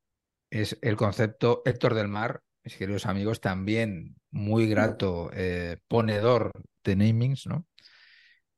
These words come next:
Uno de mis favoritos, porque es absolutamente descriptivo del jugador,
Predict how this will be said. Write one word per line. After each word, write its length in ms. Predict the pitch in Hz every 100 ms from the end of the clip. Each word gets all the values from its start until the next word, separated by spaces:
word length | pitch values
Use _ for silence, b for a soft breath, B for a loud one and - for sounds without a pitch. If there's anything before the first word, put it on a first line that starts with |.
| _ _ _ -
Uno 200 | 160 180
de 60 | 160
mis 80 |
favoritos, 580 | 131 127 127 147 165 175
porque 280 | - 110 101
es 100 | 101 -
absolutamente 400 | 120 120 135 131
descriptivo 720 | 120 117 - 117 107 127 127
del 100 | 117
jugador, 560 | 107 104 98 113 139